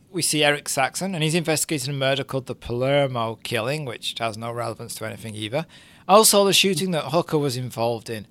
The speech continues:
Saxon says that Hooker will return to street duty eventually,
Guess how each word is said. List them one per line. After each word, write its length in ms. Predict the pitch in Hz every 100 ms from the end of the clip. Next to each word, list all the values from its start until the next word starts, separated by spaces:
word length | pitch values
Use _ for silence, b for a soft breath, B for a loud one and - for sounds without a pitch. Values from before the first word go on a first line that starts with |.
| _
Saxon 380 | - 170 - 151
says 220 | 131 131
that 100 | 127
Hooker 260 | 123 151 147
will 80 | 131
return 400 | 123 - 160 147
to 120 | -
street 360 | - - 180 -
duty 300 | 143 131 123
eventually, 540 | 131 170 - 120 123